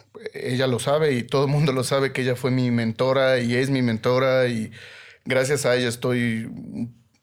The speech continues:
en donde estoy ahorita, ¿no? En gran parte. Entonces, también la admiración y el respeto es, es, es mutuo. Y pues sí, lo que, lo que dices es, es cierto.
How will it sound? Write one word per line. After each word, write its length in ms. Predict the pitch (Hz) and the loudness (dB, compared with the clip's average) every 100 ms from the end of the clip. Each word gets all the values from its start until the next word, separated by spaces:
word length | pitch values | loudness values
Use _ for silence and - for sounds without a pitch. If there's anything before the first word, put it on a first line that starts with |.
| - - | -20 -8
en 160 | 135 117 | -4 -2
donde 200 | 113 110 | -2 -4
estoy 240 | - 117 | -4 0
ahorita, 360 | 113 110 101 110 | 0 -2 -2 -2
¿no? 180 | 117 123 | -2 -2
En 340 | 113 - 120 | -4 -8 -6
gran 220 | 113 110 | -2 -2
parte. 260 | 117 113 123 | 0 -2 -2
Entonces, 640 | 113 131 123 135 123 - _ _ - | -2 -2 0 -2 -4 -12 _ _ -4
también 420 | 113 127 127 113 | 0 2 0 0
la 60 | 110 | -2
admiración 500 | 113 113 107 104 117 | -2 -4 -6 -6 -6
y 20 | |
el 100 | 110 | -6
respeto 460 | 110 107 120 117 117 | -8 -4 -4 -4 -8
es, 280 | 110 - _ - - - - _ - | -8 -14 _ -20 -20 -20 -20 _ -8
es, 220 | 117 113 | -8 -6
es 140 | 127 131 | -6 -2
mutuo. 460 | 151 151 170 175 - - - - _ _ | -4 -2 -2 -4 -10 -20 -20 -20 _ _
Y 100 | 160 | -8
pues 180 | 156 139 | -4 -2
sí, 120 | 175 | 0
lo 180 | 214 165 | 0 -2
que, 280 | 147 131 117 | -2 -2 -2
lo 180 | 127 123 | -2 -2
que 100 | 135 | -2
dices 320 | 147 147 135 | -2 -4 -4
es, 320 | 139 131 - | -4 -6 -10
es 140 | - 120 | -8 -4
cierto. 500 | 131 127 123 113 | -2 -2 0 -2